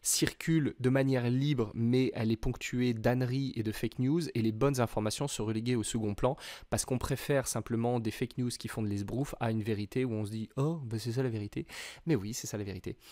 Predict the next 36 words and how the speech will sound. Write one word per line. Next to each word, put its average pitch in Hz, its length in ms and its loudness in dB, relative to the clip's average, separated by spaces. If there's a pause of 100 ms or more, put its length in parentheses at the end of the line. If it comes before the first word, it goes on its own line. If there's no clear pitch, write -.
(120)
En 117 60 2
réalité, 117 580 2
euh, 101 380 2
la, 107 140 -2
la 113 80 0
vérité 113 480 -2
fait - 180 -6
pas 139 120 0
forcément 131 440 -2
rêver, 120 380 0 (260)
la 113 120 2
vérité 123 340 2
n'est 113 100 0
pas 120 100 -2
forcément 117 440 -2 (160)
palpitante, 143 640 -4 (560)
au 123 60 0
même 110 160 4
titre 117 240 -4
que - 100 -8
par 98 140 -4
exemple 107 400 -2
ce - 180 -6
vaccin, 110 720 0
euh, 113 100 -2
ce, 104 360 -2
ce - 160 -4
virus, 117 340 0
pardon, 110 320 0 (400)
euh, 98 160 -2
n'était 107 420 -2
pas 117 320 -2
un 110 220 -2
immense 135 580 2
complot 110 400 -4
mondial. 117 720 0